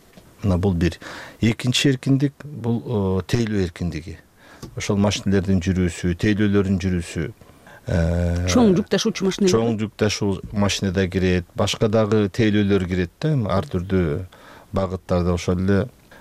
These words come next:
Speaker 1: э, туризм алкагында, баалуу кагаздар алкагында тейлөөлөр боюнча, э, аларда эркиндиги бар. Бирок биз ага дагы өзүбүздүн, э, баягы көлөмүбүз кичинекей да. Маселенин баары ошол көлөмдө болуп калат. Үчүнчү, э, эркиндик — бул,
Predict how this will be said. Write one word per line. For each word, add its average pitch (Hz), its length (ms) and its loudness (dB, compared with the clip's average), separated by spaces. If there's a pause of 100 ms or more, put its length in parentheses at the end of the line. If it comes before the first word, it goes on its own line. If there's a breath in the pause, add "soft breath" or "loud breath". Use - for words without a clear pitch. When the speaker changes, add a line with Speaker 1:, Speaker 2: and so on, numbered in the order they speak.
(120 loud breath)
Speaker 1:
э, 82 220 2
туризм 95 500 0 (280)
алкагында, 90 800 2
баалуу 98 320 2
кагаздар 92 480 0
алкагында 92 720 0
тейлөөлөр 87 560 0
боюнча, 85 720 0
э, 104 520 -6 (320 loud breath)
аларда 98 360 0
эркиндиги 87 500 0
бар. 117 220 0
Бирок 107 160 -2 (140)
биз 104 140 0
ага 104 180 2
дагы 101 320 2
өзүбүздүн, 95 480 0 (100)
э, 107 120 -4
баягы 82 260 2
көлөмүбүз 95 580 2
кичинекей - 480 -6
да. 131 180 -8 (360 loud breath)
Маселенин 95 360 2
баары 92 140 0
ошол 85 240 -2
көлөмдө 85 320 2
болуп 82 240 -2
калат. 123 140 0 (560 loud breath)
Үчүнчү, 139 880 2
э, 120 140 0
эркиндик — 117 460 0
бул, 107 140 0